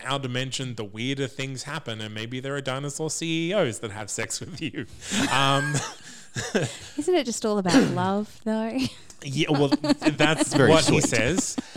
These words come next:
Speaker 1: Uh, and so each, each episode is a short piece of fiction, um, of one of his, one of his stories. Uh, the one that I recommended was
Speaker 2: So performed by him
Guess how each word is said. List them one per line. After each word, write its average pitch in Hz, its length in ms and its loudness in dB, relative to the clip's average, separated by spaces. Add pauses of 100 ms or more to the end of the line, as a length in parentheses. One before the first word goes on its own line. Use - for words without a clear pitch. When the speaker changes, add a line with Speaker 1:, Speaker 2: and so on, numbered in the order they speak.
(240)
Speaker 1:
Uh, 120 440 4 (500)
and 139 300 0
so 147 440 4
each, - 600 -2 (120)
each 131 280 -4
episode 139 580 0
is 120 460 -2
a 113 480 -4
short - 300 -4
piece 131 200 -6
of 185 100 -10
fiction, 240 440 -6 (640)
um, 139 560 0 (440)
of 135 220 -4
one 139 180 2
of 143 140 -4
his, 147 560 -6
one 139 180 -4
of 147 100 -6
his 151 140 -2
stories. 131 1000 -4 (400)
Uh, 110 360 0
the 113 100 -4
one 147 220 0
that 196 180 0
I 127 280 0
recommended 113 680 -4
was 107 280 -6
Speaker 2:
So - 180 0
performed 233 540 -2
by 214 160 0
him 262 240 0